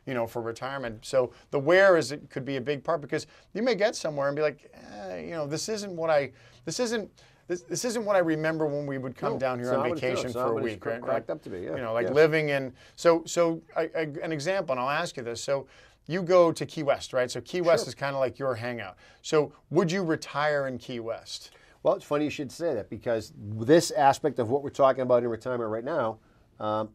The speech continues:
Speaker 2: I've approached my wife with this conversation. We've had this discussion, which says, "Look, if we decide that Key West, our, you know, our home away from home, if that's what it's gonna be, it's me and you."
Speaker 1: Yeah.
Speaker 2: There's nobody else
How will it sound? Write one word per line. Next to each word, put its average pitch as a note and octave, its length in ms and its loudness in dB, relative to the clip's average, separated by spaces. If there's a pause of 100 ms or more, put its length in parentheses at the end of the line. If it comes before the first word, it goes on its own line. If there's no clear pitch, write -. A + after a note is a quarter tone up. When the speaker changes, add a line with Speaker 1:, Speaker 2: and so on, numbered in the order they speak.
Speaker 2:
I've B2 120 4
approached C#3+ 440 4
my C#3 120 6
wife C3 240 8
with C3 100 -4
this C3+ 120 -6
conversation. C#3+ 560 -2
We've G2+ 100 -6
had A#2 220 0
this B2 100 -4
discussion, - 460 -4
which A2 120 -6
says, A#2+ 200 -6
"Look, G3+ 160 -4
if - 140 -8
we G3+ 120 -4
decide C3+ 500 2
that A2 180 0 (440)
Key D#3 180 -4
West, C3 300 4
our, A2 280 4
you B2+ 160 -8
know, G2+ 180 0
our G#2+ 160 4
home B2+ 200 -2
away B2 160 2
from A2+ 120 -8
home, A#2+ 180 0
if G2+ 80 -6
that's C3+ 240 2
what C3+ 140 4
it's - 140 -4
gonna A#2+ 180 -2
be, C3+ 320 4 (1040)
it's - 140 -10
me F3+ 160 4
and C3+ 100 0
you." E3+ 180 0 (400)
Speaker 1:
Yeah. A#2 120 -4
Speaker 2:
There's A#2+ 180 0
nobody F3 640 6
else D3 380 2